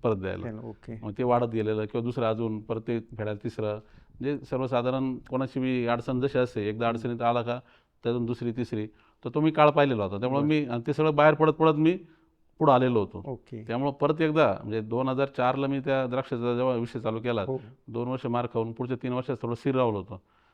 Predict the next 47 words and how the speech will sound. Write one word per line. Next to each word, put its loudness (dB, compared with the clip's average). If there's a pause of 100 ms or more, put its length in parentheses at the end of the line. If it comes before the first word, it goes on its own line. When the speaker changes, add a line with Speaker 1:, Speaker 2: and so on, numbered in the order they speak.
(120)
Speaker 1:
आणि -6
परत 2
खड्ड्यात 4
गेलो. -4
Speaker 2:
हो. -16 (560)
Speaker 1:
तेव्हा -6
खड्ड्यात 0
जेव्हा 4
गेलो, 4
तर -4
तेव्हा 0
मला 4
पहिलं 2
एक 2
गोष्टीची -2
जाणीव 2
झाली 2
दोन -2
हजार -2
दहाला, -4
का -6
हा 2
खड्डा -2
भरून -2
द्यायला 2
ना -4
कोणीही, -2 (460)
आपण -4
जरी -2
सरकारकडे -2
अपेक्षा -2
केली -2
वगैरे, 0
ते -4
कधी 0
घडेल 0
माहिती 0
नाही, -4 (360)
पण -4
भरून 0
काढायचं 0
आहे, -6 (240)
तो 0
वेळेतच 4
भरून 2
काढावा 0
लागेल. -4